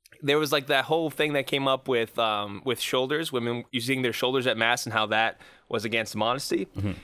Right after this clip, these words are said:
Speaker 1: Now, if seeing, like, a woman's shoulders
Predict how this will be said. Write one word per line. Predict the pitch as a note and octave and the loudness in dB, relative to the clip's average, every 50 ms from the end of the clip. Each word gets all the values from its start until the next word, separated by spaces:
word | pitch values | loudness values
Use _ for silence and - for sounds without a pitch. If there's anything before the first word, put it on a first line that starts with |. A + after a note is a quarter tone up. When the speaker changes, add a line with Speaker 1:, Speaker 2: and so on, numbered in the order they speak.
| - - - - | -12 -12 -8 -4
Speaker 1:
Now, | D3 D#3+ D#3+ E3 E3+ - | 0 2 2 2 0 0
if | - F3+ D3+ | -2 -4 -2
seeing, | - - - - G#3 A#3+ B3 A3+ G#3 F#3+ F3+ F3 D3+ | -2 -2 -2 -2 -2 0 0 0 0 0 0 0 2
like, | C#3 B2 A#2+ A2+ - - - - - _ _ _ - | 2 2 2 0 -4 -10 -18 -20 -20 _ _ _ -2
a | - B2 | 0 0
woman's | B2+ D3+ E3 E3 D#3+ D3+ D3 C3+ B2+ - | 2 2 2 2 2 0 0 -2 -4 -6
shoulders | - - - F3 E3+ F3+ E3+ C3+ G#2+ - - C#3 F3+ - - - - - | -6 -4 -2 0 0 0 0 0 0 0 0 -2 -2 -4 -6 -6 -8 -10